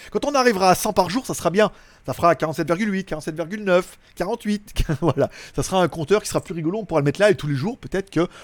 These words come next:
on aura un chiffre différent maintenant qu'on est en centaines et en centaines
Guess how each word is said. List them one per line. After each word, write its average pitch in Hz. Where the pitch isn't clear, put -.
on 131
aura 156
un 143
chiffre 165
différent 139
maintenant 135
qu'on 120
est 147
en 123
centaines 175
et 165
en 143
centaines 143